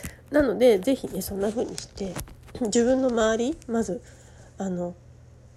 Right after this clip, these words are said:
もうちゃんとチェックしていこう。全然自分の周りね、見ない東大元暮らしで実はそこにあったっていうこともあり得るから、まずちゃんと私はこの問題解決する、したって思っ-、まずそこのエネルギーゾーンのチャンネルに合わせていくと、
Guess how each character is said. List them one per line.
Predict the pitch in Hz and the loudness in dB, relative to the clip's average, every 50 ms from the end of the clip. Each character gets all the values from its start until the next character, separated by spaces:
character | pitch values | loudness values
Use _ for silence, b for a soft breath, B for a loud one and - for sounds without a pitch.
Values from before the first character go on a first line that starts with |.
| - - - - | -14 -14 -12 0
も | 294 339 359 | 6 6 6
う | 349 | 6
ち | - 226 | 6 4
ゃ | 247 | 2
ん | 240 | 2
と | 208 - | 2 0
チ | - - 247 | 0 0 0
ェ | |
ッ | 240 - | 0 0
ク | 214 | -6
し | 196 | -10
て | - - - | -10 -12 -16
い | |
こ | - - 180 160 - | -10 -8 -8 -8 -8
う。 | - - - - - - - - - | -10 -18 -20 -20 -20 -20 -16 -12 -4
全 | 208 233 240 240 240 | 0 2 2 2 2
然 | 247 247 | 0 -2
自 | 233 208 226 | 0 0 0
分 | 208 220 226 | 2 4 4
の | 226 226 | 4 4
周 | 226 240 233 214 214 | 2 0 0 0 0
り | |
ね、 | 196 208 214 214 190 | 2 2 2 2 2
見 | 185 190 196 | 2 2 2
な | 196 202 175 | 0 0 0
い | 175 175 - - | -2 -4 -4 -2
東 | 214 208 190 | 0 2 2
大 | 214 202 | 2 2
元 | 196 180 180 180 202 | 2 0 0 -2 -4
暮 | 190 - 208 | -4 -4 -4
ら | 180 165 | -4 -4
し | - | -6
で | - 160 | -8 -8
実 | 165 180 185 - 226 | -8 -8 -10 -10 -10
は | 196 | -10
そ | - - | -10 -10
こ | - 175 | -10 -8
に | 175 175 | -10 -8
あ | 165 175 | -10 -12
っ | - | -12
た | - - - | -14 -18 -20
っ | |
て | - - - - | -18 -18 -16 -16
い | 160 | -14
う | - | -12
こ | 175 165 | -12 -12
と | 165 | -12
も | 165 165 170 | -12 -12 -10
あ | 202 | -8
り | 233 254 | -4 -2
得 | 277 269 | 0 0
る | 220 190 | -2 -2
か | - - 170 | -8 -12 -12
ら、 | 175 185 196 190 B B B B B B B - | -12 -10 -10 -10 B B B B B B B 0
ま | 269 294 | 0 0
ず | 277 220 202 | 0 0 -4
ち | - 208 | -4 -4
ゃ | 214 214 | -4 -4
ん | 208 | -2
と | 208 220 196 185 240 294 262 | -2 -2 -2 -2 -2 -6 -6
私 | 190 202 - 254 254 - - | -6 -2 0 0 0 0 0
は | 262 - | -2 -2
こ | - 190 | -2 -4
の | 180 180 | -2 -2
問 | 185 196 202 | -2 -2 -2
題 | 208 208 - | -2 -2 -4
解 | - - 185 202 | -4 -6 -8 -6
決 | - 240 - 180 | -6 -6 -6 -6
す | 180 - - - - - - - 247 | -10 -10 -10 -10 -10 -8 -6 -2 0
る、 | 294 320 320 - - - - - - | 0 0 0 -2 -8 -16 -20 -18 -8
し | - - | -6 -6
た | - - - 330 | -2 0 -2 -2
っ | 339 - - - - - - - - | -2 -4 -8 -16 -20 -20 -20 -18 -14
て | - | -12
思 | - 160 165 170 | -10 -8 -8 -8
っ-、 | 170 - - - - - | -10 -12 -16 -20 -12 -10
ま | 190 185 | -8 -8
ず | - - | -8 -8
そ | - - 226 | -2 -2 0
こ | 214 233 226 | 2 4 4
の | 214 | 4
エ | 202 | 4
ネ | 202 208 208 | 4 4 4
ル | 196 208 | 2 2
ギ | 196 196 | 0 0
ー | 196 | 0
ゾ | 196 185 | 0 -2
ー | |
ン | 170 | -2
の | 165 | -4
チ | - - | -4 -4
ャ | 202 | -4
ン | 190 185 | -2 -2
ネ | 190 | -4
ル | 185 180 | -4 -4
に | 180 | -4
合 | 185 185 | -4 -4
わ | 185 | -6
せ | - - 269 | -8 -10 -14
て | - - | -16 -20
い | |
く | - - | -20 -20
と、 | - - 415 403 - | -4 0 0 0 0